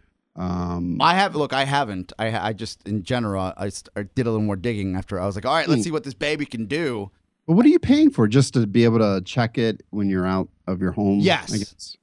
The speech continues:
Speaker 2: The, and then the full, uh, who's come into your home, who's come out, who's used, what codes have been used, and, and it's
Speaker 1: I
Speaker 2: just
Speaker 1: don't know why they would charge a monthly. That doesn't make any sense.
Speaker 2: That's the
Speaker 1: Uh,
Speaker 2: downside. Um,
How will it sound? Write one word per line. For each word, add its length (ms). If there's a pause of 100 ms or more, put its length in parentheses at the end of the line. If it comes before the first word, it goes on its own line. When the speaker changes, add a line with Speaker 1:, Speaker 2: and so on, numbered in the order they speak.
Speaker 2:
The, 160
and 160
then 120
the 80
full, 460
uh, 400
who's 260
come 200
into 100
your 120
home, 300
who's 160
come 180
out, 380
who's 160
used, 220
what 140
codes 340
have 80
been 160
used, 720 (480)
and, 1000 (160)
and 280
it's 160
Speaker 1:
I 40
Speaker 2:
just 120
Speaker 1:
don't 100
know 80
why 160
they 140
would 140
charge 340
a 40
monthly. 400
That 80
doesn't 160
make 140
any 140
sense. 220
Speaker 2:
That's 200
the 100
Speaker 1:
Uh, 20
Speaker 2:
downside. 720
Um, 580